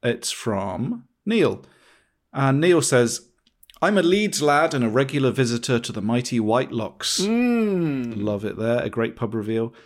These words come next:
Speaker 1: "But I was recently in Knightsbridge, Belgravia for an event at the Danish embassy. I know, get me. And wanted a proper London pub for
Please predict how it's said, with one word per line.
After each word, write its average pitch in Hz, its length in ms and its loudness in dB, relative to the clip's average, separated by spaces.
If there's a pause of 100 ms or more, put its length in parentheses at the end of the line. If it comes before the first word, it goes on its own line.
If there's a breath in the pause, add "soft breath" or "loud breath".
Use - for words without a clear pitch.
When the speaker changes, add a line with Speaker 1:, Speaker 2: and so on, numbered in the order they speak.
(240 loud breath)
Speaker 1:
"But 131 80 -4
I 127 60 4
was 123 160 4
recently 147 340 0
in 123 140 2
Knightsbridge, 127 560 -2
Belgravia 117 760 0 (240)
for - 140 -10
an 110 60 0
event 107 480 -4
at 127 100 -4
the 120 60 -4
Danish 107 460 2
embassy. 110 580 -2
I 123 100 0
know, 113 280 4
get 135 300 0
me. 113 340 0 (460 soft breath)
And 131 100 0
wanted 135 240 2
a 123 40 2
proper 147 300 0
London 123 360 2
pub 120 240 -2
for - 140 -10